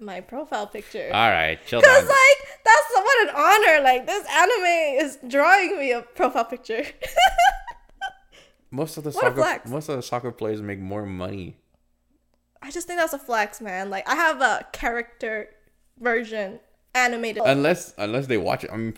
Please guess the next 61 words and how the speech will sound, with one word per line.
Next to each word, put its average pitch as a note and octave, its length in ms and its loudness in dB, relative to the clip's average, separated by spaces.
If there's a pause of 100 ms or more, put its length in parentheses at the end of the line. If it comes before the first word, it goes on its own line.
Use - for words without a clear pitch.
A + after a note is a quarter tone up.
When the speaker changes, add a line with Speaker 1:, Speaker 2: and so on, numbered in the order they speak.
(120)
Speaker 2:
I'm A#2 140 -10
pretty D3+ 160 -4
sure C3 80 -10
some B2+ 220 -4
of A2 80 -8
them F2 160 -6
do G2+ 120 -4
watch - 320 -8
it, F#2 200 -12
but - 180 -8
Speaker 1:
If F#4+ 340 -2
I D#4 180 6
was G#4 200 0
mentioned F4 680 -6
in E4 260 -4
an D#4+ 120 -8
anime, C4 440 -4
I A#3 100 -2
would A3 240 -6
watch F3+ 300 -8
it. F#3+ 60 -6
I'd G#3 200 -6
be A#3 80 -4
like, A3+ 260 -2
"What? G3+ 460 -6
What B3 200 -2
are - 20 -4
you C4 160 2
ta-, D4 240 0
what C#4+ 140 8
are - 20 4
you D#4 80 0
saying D4+ 200 6
about C4 200 0
me?" B3 300 -6 (100)
<laughs> D5 800 8
Speaker 2:
Yeah, G#2+ 200 0
but G2+ 120 0
I G2+ 80 2
don't A2 200 -4
think F#2 180 -8
they F2 60 -2
would D2+ 200 -8
like D#2+ 180 -8
it - 180 -16
because - 520 -14
in F2+ 160 -12
the D#2 140 -8
anime D#2 440 -8
they E2+ 100 -12
say - 180 -12
that D#2+ 140 -8
Noel E2 300 -10
Noah D#2+ 280 -10
is D#2+ 100 -16
the - 100 -16
best. - 480 -16 (640)
Speaker 1:
Oh, A#3 240 2
a A3+ 60 -2
made-up G#3+ 340 -8
character. - 600 -16